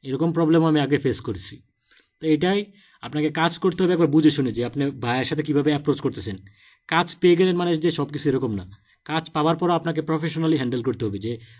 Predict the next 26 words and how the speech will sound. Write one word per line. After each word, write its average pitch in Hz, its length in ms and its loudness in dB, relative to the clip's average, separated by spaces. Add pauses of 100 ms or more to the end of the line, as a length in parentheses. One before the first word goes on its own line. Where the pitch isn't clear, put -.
আপনি 139 140 -12
কীভাবে 151 340 4
ম্যানেজ 135 240 0
করতে 143 220 -4
পারতেছেন 113 380 -6 (280)
ক্লায়েন্টকে। 107 360 -8 (1080)
এই 156 100 0
বিষয়গুলো 165 360 2
আস্তে 160 260 0
আস্তে 165 200 -4
আপনি 131 160 -4
যখন 139 200 -2
যতই 135 240 -2
প্রজেক্ট 147 300 0
পাবেন, 165 220 -2 (1300)
ততই 139 260 0
আপনার 156 260 0
মধ্যে 156 200 4 (880)
সেই 147 240 -2
ইয়াটা 123 240 -2
আসবে, 104 240 -2 (480)
এক্সপিরিয়েন্সটা 151 600 -2
গ্রো 113 180 -4
হবে 107 160 -6
আপনার 107 200 -10
মধ্যে। 101 220 -12